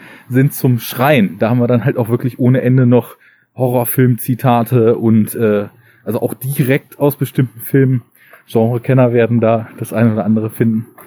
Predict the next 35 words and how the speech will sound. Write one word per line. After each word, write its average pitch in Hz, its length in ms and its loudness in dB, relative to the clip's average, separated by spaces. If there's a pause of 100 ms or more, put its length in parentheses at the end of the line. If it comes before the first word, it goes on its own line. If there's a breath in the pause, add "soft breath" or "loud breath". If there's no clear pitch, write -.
(360 loud breath)
Das 104 140 -4
ist 123 140 -4
halt 147 140 2
alles, 139 480 0 (220)
ist - 100 -18
halt 127 120 0
alles 131 240 0
optisch - 440 -8 (520 soft breath)
sehr 113 240 -2
zweckdienlich 151 600 0
gemacht 123 380 -2
und 123 180 0 (680 loud breath)
schafft - 300 -4
halt 160 160 2
ganz 135 220 0
schön 147 260 2
so 135 480 4 (840 loud breath)
immer 185 480 4 (280)
auf 160 140 0
diesem 139 280 0
absurden 123 640 0
Level 135 280 4
natürlich 175 380 0
zu 160 120 -8
bleiben, 170 360 2
weil 117 280 4 (440 loud breath)
Würstchen 147 360 2
mit 139 160 0
Gesichtern, 147 600 2
die 131 80 2
sich 123 220 0
High 127 160 2
Five 127 400 -2
geben 139 380 2
und 123 220 2